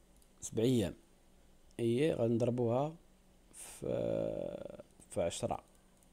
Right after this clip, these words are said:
تمن آلاف وربعمية بلس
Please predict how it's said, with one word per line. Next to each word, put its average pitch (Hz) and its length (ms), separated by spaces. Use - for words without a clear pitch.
تمن 110 220
آلاف 113 300
وربعمية 95 520
بلس 170 460